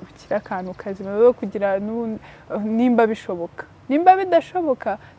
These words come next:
senga, kora, bizashyika. Hakuno ntujye ku, ntujye kwi-, guca umuntu umutwe wa mugani cyangwa ugurishe ngo riva z'abantu kugira ngo ukunde ubone ishakoshi.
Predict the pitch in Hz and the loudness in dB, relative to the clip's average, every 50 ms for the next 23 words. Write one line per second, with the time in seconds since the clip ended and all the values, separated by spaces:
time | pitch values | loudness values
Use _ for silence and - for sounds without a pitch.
0 | - - - - - 196 190 190 196 196 214 247 285 - - - - - - - | -20 -20 -12 -6 -6 -6 -4 -4 -4 0 0 0 0 -2 -12 -20 -20 -16 -12 -8
1 | - 190 185 190 208 233 - - - - - - 202 185 - 170 135 175 - - | -4 -4 -2 -2 -2 -4 -6 -12 -20 -20 -14 -12 -12 -8 -6 -6 -6 -6 -8 -14
2 | - - - - - - - - - - - - - - 233 - - 226 214 214 | -16 -16 -16 -16 -20 -20 -20 -20 -20 -20 -20 -8 -2 0 0 0 0 -2 -4 -4
3 | 240 233 214 220 196 - - 196 180 185 196 202 220 233 226 208 214 202 - - | -4 -4 -4 -6 -8 -8 -8 -10 -8 -8 -8 -8 -6 -6 -6 -6 -6 -8 -8 -8
4 | - 233 220 202 202 214 208 - - 226 220 202 196 190 185 185 - - 240 220 | -8 -8 -8 -8 -8 -12 -12 -12 -10 -10 -8 -8 -8 -8 -10 -12 -8 -4 -4 -4
5 | 202 190 190 202 220 226 - 233 226 220 208 196 196 208 202 233 226 - - 202 | -4 -4 -8 -8 -8 -6 -6 -6 -6 -6 -8 -8 -6 -4 -4 -4 -4 -6 -8 -8
6 | 190 196 196 190 202 220 226 - 233 220 220 226 226 214 196 190 185 190 185 196 | -6 -6 -6 -4 -4 -4 -4 -2 -2 -2 0 0 0 0 0 -2 -4 -6 -8 -10
7 | 185 190 190 190 180 180 - 196 190 202 214 208 202 202 196 - - 196 180 - | -8 -8 -6 -6 -8 -10 -10 -12 -10 -8 -8 -6 -6 -8 -10 -10 -10 -12 -12 -10
8 | - - 180 175 - - | -8 -8 -8 -8 -10 -8